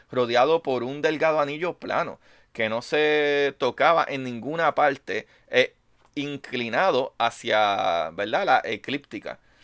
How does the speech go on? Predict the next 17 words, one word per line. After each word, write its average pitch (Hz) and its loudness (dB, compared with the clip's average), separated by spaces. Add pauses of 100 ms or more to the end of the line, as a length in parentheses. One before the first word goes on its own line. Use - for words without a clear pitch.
(460)
También 131 0
en 117 -4
mil 123 -10
seiscientos 175 -8
cincuenta 160 -10
y 160 -10
cinco 151 -8
se 117 -4
convirtió 113 -6
en 135 -6
el 117 -6
primer 107 -4
astrónomo 135 -4
en 107 -4
observar 98 0
la 117 -2
mayor, 113 -2